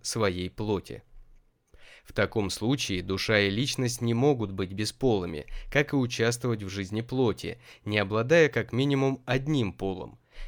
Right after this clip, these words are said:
Ведь при создании семьи они должны не только выбирать и общаться с человеком противоположного пола по отношению к плоти,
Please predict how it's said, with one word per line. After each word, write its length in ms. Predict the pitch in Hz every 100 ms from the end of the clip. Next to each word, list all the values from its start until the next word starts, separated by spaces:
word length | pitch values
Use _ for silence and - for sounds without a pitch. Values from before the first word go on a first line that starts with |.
| -
Ведь 220 | 98 90
при 140 | 104
создании 580 | 101 104 101 107 98 95
семьи 640 | 90 - 92 87 92 127 -
они 260 | 92 104
должны 360 | 98 98 92 107
не 140 | 98
только 420 | 92 98 117 135 135
выбирать 580 | 120 120 120 117 98 -
и 100 | 107
общаться 600 | 104 - - 104 - 92
с 40 |
человеком 640 | - 104 104 110 101 - 95
противоположного 1040 | 101 104 107 104 117 113 113 101 98 101
пола 440 | - 127 107 92
по 200 | 87 98
отношению 640 | 95 - 98 - 98 92 95
к 80 | -
плоти, 500 | 117 104 87 87